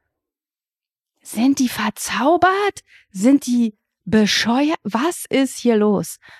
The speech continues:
Und Julianne Moore spielt wirklich wie so eine Königin teilweise, wie so eine Sektenführerin steht sie in so großen, wallenden Kleidern irgendwo und hält komische Reden und alle singen. Dann hat sie so ein zepterartiges Ding in der Hand und du fragst dich, was passiert hier überhaupt?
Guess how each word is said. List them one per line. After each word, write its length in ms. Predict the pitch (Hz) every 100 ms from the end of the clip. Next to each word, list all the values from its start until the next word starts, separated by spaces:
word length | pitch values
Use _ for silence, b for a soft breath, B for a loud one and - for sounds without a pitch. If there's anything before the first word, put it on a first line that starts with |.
| B
Und 200 | 214 208
Julianne 380 | 220 254 233 208
Moore 280 | 214 269 294
spielt 420 | - 233 247 240
wirklich 360 | 208 233 240 -
wie 120 | 226
so 80 | 220
eine 260 | 208 196 190 _ _ -
Königin 800 | - 240 269 339 285 202 190 190
teilweise, 720 | 190 190 185 196 202 233 190
wie 80 |
so 100 | 202
eine 180 | 208 196
Sektenführerin 1160 | 170 175 233 - - 311 - 240 233 226 247 240
steht 260 | - 220
sie 140 | - 226
in 100 | 202
so 160 | 202 196 B B B -
großen, 600 | 160 214 277 - 262 190
wallenden 560 | 196 247 285 277 247
Kleidern 520 | - 185 208 254 247
irgendwo 520 | - 226 254 254 247 233
und 120 | 202
hält 300 | - 214 -
komische 560 | - 208 240 - 196
Reden 380 | 165 202 247 262
und 100 | 202
alle 320 | 175 202 220
singen. 340 | 165 180 254 254
Dann 160 | 175
hat 140 | 180 -
sie 100 | 220
so 100 | 190
ein 100 | 180
zepterartiges 1120 | - - 233 - 302 269 214 240 247 220 214
Ding 180 | - 240
in 100 | 269
der 140 | 247
Hand 200 | 240 254
und 100 | -
du 60 | 208
fragst 320 | - - -
dich, 160 | 233 -
was 220 | - -
passiert 440 | - - - 302 -
hier 200 | 392 403
überhaupt? 540 | 196 170 180 175